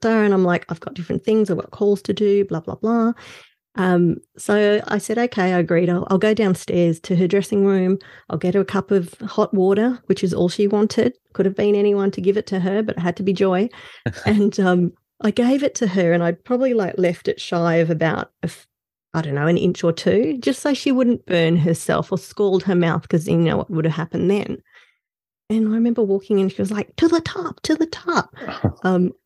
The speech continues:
Speaker 1: I was so disgusted in the way that she spoke to me. So I was,
Speaker 2: Mm.
Speaker 1: like, marching back up the corridor to the, you know, the on tap, on demand hot water. I filled it right to the top. I'm like, "She's gonna burn herself."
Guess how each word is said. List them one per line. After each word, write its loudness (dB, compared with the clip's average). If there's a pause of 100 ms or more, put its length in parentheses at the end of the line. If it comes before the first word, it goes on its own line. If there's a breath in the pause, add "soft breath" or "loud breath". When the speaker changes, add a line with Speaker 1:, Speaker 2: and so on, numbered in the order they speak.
Speaker 1:
I 2
was 2
so 0 (380)
disgusted -2
in 2
the 2
way 2
that -2
she 0
spoke -2
to -4
me. -2
So -4
I 2
was, 2
Speaker 2:
Mm. -8
Speaker 1:
like, -6
marching 0
back -4
up -8
the 0 (500 loud breath)
corridor 2
to -2
the, 0 (120)
you -2
know, 0
the -2
on 0
tap, -8 (220)
on 4
demand 2
hot -4
water. 2
I -4
filled 0
it 2
right -2
to -6
the -2
top. -10
I'm -2
like, -4
"She's -6
gonna 0
burn -2
herself." -2